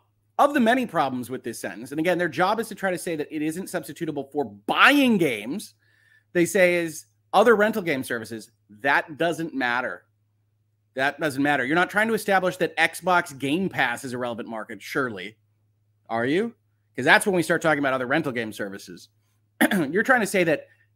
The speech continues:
game subscription services constitute a separate market, which means we're talking about substitutes outside of game subscription services. You bonkers counsel. <laughs>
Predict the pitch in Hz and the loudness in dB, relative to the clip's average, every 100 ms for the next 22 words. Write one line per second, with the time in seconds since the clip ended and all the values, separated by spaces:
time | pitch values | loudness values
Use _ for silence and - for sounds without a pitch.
0 | - 117 170 254 277 233 - 196 170 160 | -16 2 4 4 2 0 -2 -4 -2 -2
1 | 151 131 139 117 143 127 123 123 131 120 | -2 -2 -6 -4 -4 -4 -6 -6 -6 -4
2 | 120 110 131 151 160 151 165 214 226 170 | -6 -4 -6 0 0 0 0 0 2 0
3 | - 180 170 175 - 170 170 - - 180 | 0 -4 -4 -6 2 2 4 -2 2 4
4 | 240 226 175 190 240 214 - 160 - 131 | 6 4 2 0 0 -4 -6 -8 -4 -6
5 | 135 120 120 131 123 _ _ - 202 170 | -4 -6 -6 -6 -8 _ _ 0 2 10
6 | 208 277 262 214 196 254 285 202 120 - | 10 10 4 2 4 4 4 0 -2 -6
7 | _ _ _ _ - | _ _ _ _ -20